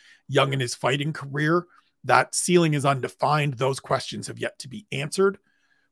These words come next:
But I do think just from a athletic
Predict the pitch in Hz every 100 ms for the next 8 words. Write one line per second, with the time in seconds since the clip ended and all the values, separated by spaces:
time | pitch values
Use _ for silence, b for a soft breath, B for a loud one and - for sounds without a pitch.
0 | _ 156 135 123 147 185 - 165 156 -
1 | 135 120 180 196 - - 175 170 151 151
2 | 156 _ _ _ - 139 123 143 131 160
3 | 175 170 -